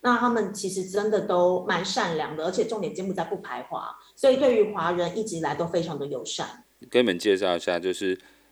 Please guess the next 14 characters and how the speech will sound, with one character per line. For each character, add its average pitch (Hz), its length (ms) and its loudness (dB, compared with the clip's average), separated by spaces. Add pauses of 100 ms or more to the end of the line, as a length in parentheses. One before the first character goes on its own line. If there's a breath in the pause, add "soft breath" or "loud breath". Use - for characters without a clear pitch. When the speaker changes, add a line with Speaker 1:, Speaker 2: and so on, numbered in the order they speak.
(240 soft breath)
Speaker 2:
在 143 140 2
越 143 200 8
南 76 260 -4
啊， 78 140 -10
是 113 180 -2
一 101 40 -2
个 87 100 4
很 78 160 -6
长 76 280 -12
条 73 220 -10
形 73 200 -14
的 69 140 -10
国 - 300 -10
家， - 220 -10